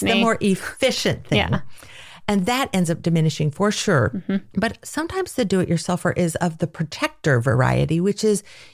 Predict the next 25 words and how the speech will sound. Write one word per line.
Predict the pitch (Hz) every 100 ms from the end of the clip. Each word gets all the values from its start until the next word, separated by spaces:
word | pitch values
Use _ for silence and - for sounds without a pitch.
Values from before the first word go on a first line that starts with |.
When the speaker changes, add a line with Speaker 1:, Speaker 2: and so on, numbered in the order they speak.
| -
Speaker 1:
"You | 233
know | 233
what? | 233 -
This | 180 233 -
thing | 302 269
is | 160
ugly. | 131 120 110 131 -
This | - -
thing | 277
is | 226
Speaker 2:
Yeah. | -
Speaker 1:
hard. | 185 - - - - - - - -
Like, | 208 - _ - -
oh, | 214 214 180 147 - - _ _ _ - 226
I'm | 269
not | 262 202
gonna | 180 165
have, | 147 147 131 127 - - - - - - -
you | 202
know, | 160 147
Josh | - 170 156 -
go | 156 160
in | 156 151 139
and | 170 160 151 -
present | 156 147 156 147 -